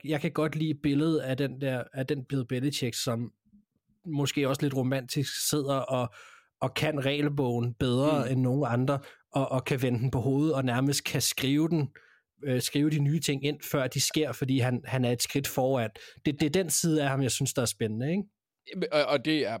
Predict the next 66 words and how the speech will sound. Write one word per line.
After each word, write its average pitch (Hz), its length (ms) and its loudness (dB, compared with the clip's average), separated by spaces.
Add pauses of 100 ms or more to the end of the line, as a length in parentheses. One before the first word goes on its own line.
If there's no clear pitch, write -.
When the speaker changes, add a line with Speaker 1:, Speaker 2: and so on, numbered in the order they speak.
(120)
Speaker 2:
pisseirriterende, 120 880 -2
når 95 100 -14
man, 107 220 -12
det 117 240 -4
var 120 60 0
også 123 200 -2
derfor, 117 120 -4
jeg 110 60 -4
sagde 120 160 -4
det 120 60 -8
som 110 120 -8
modstanderhold, 110 560 -8
for 113 100 -10
jeg 107 100 -8
kan 120 80 -10
huske, 127 280 -10
de 113 80 -8
gjorde 127 280 0
et 113 40 -2
eller 113 120 -8
andet 117 140 -8
finurligt 123 500 -6
med 104 100 -12
Shane 110 360 -8
Ver-, 110 140 -12 (280)
Vereen 127 500 -8
i 113 80 -12
en 104 80 -10
kamp 117 300 -6
mod 117 240 -8
Ravens 123 420 -8
engang, 101 280 -12 (680)
Speaker 1:
Mm. 143 80 -2
Speaker 2:
hvor, 113 440 0
jeg 107 220 -10
kan 151 80 -8
ikke - 120 -10
huske, 165 200 -6
om 120 100 -4
det 113 140 -8
var 104 360 -6
inden 135 260 -4
de, 113 360 -16
eller 107 280 -10
om 110 100 -10
der 107 100 -10
var 131 200 -6
regler 117 220 -4
med 110 160 -12
i 107 40 -14
forhold 117 280 -8
til, - 140 -10
hvordan 107 240 -8
han 117 120 -10
skulle, 110 180 -16
hvor-, 104 200 -12
og 110 140 -10
hvornår 113 320 -6
han 113 120 -14
skulle - 180 -20
rapportere 110 400 -8
til - 120 -16
dommeren 113 320 -8
om 107 120 -12
eligibility, 107 640 -12
eller 76 160 -12